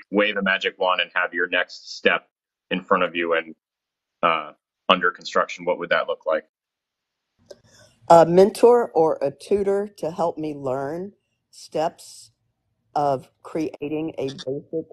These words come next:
Speaker 2: one game. Somebody to help
Speaker 1: Okay.
Speaker 2: me and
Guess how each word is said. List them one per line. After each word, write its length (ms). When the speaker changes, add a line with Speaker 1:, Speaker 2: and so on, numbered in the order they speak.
Speaker 2:
one 720
game. 380
Somebody 400
to 80
help 160
Speaker 1:
Okay. 80
Speaker 2:
me 60
and 260